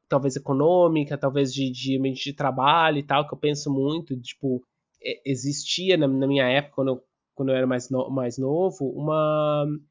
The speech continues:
uma certa conversa de que, "Ai, você não, ninguém contrata você com mais de quarenta anos, se você tem mais de quarenta, cinquenta anos, você não tem mais emprego."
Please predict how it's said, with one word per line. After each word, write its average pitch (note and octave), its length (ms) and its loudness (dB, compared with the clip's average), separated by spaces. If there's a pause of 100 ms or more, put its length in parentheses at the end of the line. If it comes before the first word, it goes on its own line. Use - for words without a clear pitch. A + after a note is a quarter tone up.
(100)
uma E3+ 140 -2
certa D#3 260 -4
conversa D#3 640 0
de C#3 180 -6
que, D3+ 140 -4
"Ai, D3 280 6
você C3 240 -4
não, C#3+ 200 0
ninguém C#3 320 0
contrata D3 520 2
você C#3+ 260 -6
com C#3+ 160 -6
mais C3+ 220 2
de - 60 -14
quarenta C#3+ 300 -2
anos, C3 880 0
se - 40 -14
você C3 160 -8
tem C#3 100 -2
mais C#3 140 0
de - 80 -14
quarenta, C3+ 320 -2
cinquenta C#3+ 380 -6
anos, C3+ 340 0
você C3 180 -10
não C3+ 80 -4
tem C#3 120 -4
mais C3 160 -2
emprego." C3 880 2